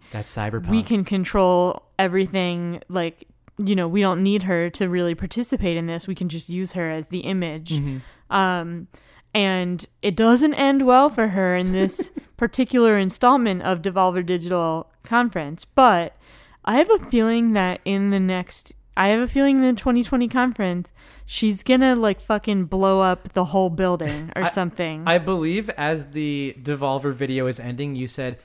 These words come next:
Speaker 1: "She's gonna hyper murder her." <laughs>
Speaker 2: Yeah, I said, I said, "So the next one is revenge.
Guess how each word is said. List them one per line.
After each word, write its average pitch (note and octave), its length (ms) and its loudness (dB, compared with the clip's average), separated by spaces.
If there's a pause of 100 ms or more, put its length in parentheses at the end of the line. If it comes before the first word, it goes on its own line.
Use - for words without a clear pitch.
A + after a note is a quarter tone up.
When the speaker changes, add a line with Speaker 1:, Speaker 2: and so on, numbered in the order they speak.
Speaker 1:
"She's A#3 280 -6
gonna G#3 180 -4
hyper D3 520 0
murder B2 340 0
her." C3+ 340 0
<laughs> B3+ 120 -4
Speaker 2:
Yeah, C4+ 180 6
I - 140 8
said, D4 280 6
I C4 120 6
said, C4 400 4 (220)
"So - 260 6
the C#4+ 140 6
next E4 360 4
one D#4+ 180 8
is G#3+ 220 6
revenge. F#3 800 2